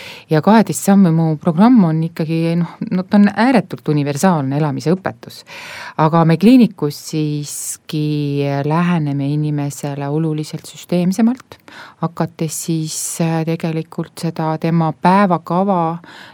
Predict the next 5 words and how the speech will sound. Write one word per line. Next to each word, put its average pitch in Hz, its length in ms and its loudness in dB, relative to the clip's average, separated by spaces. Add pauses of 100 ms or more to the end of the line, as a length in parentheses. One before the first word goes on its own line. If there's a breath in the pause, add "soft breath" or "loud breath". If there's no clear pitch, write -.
iganädalaselt 165 1120 0
vormima 165 520 2
sellisel 165 500 0
viisil, 220 540 -2 (720 loud breath)
et, 160 200 -2